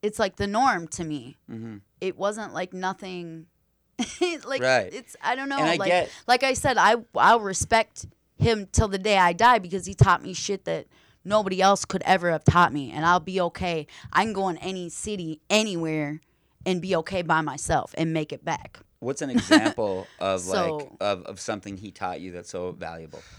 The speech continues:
Speaker 2: Like, I, I mean, you know,
Speaker 1: Man.
Speaker 2: like anything. Because
Speaker 1: Man, ju-,
Speaker 2: Good
Speaker 1: don't, don't get tricked by a trick. <laughs>
Speaker 2: Sure.
Speaker 1: Don't get tricked by a trick because, yeah, they might have the money. They might have,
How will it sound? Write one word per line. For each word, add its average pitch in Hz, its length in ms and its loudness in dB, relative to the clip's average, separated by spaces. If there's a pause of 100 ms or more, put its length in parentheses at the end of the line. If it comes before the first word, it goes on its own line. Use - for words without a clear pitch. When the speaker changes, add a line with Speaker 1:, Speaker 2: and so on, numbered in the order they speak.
(260)
Speaker 2:
Like, 98 140 -4
I, 107 200 -4
I 117 40 -6
mean, 113 260 -6
you - 140 -6
know, 104 80 -4
Speaker 1:
Man. 104 80 -6
Speaker 2:
like 92 140 -12
anything. 95 480 -14
Because 175 320 -4
Speaker 1:
Man, 190 600 -4
ju-, 208 200 0
Speaker 2:
Good 190 140 0
Speaker 1:
don't, 226 440 2
don't 233 220 2
get 240 160 -8
tricked - 240 -4
by 208 120 4
a 151 80 -2
trick. - 340 0 (220)
<laughs> - 280 4
Speaker 2:
Sure. 123 320 0 (240)
Speaker 1:
Don't 226 280 6
get 233 180 2
tricked 233 280 -4
by 180 160 6
a 180 80 0
trick - 320 -2
because, 180 300 -6
yeah, 202 200 4
they 185 120 -2
might 190 200 0
have 196 200 0
the 180 60 -2
money. 185 280 -2
They 180 100 -4
might 185 180 -4
have, 190 220 -6